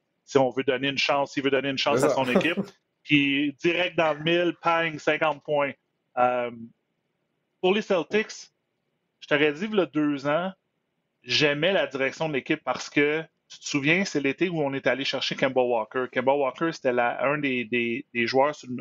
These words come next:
Speaker 1: sur les, le marché des joueurs autonomes qui était le plus convoité. Et on a dit, « Wow », euh,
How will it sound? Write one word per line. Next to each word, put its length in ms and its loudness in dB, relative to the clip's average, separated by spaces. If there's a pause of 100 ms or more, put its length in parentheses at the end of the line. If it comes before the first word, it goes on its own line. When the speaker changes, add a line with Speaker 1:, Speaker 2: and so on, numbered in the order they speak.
Speaker 1:
sur 260 -2
les, 300 2
le 100 -2
marché 300 -2
des 100 0
joueurs 220 2
autonomes 400 -2
qui 100 -14
était 140 2
le 80 -2
plus 140 -8
convoité. 680 0 (640)
Et 320 2
on 140 -4
a 80 2
dit, « 200 -6
Wow », 540 0
euh, 440 -2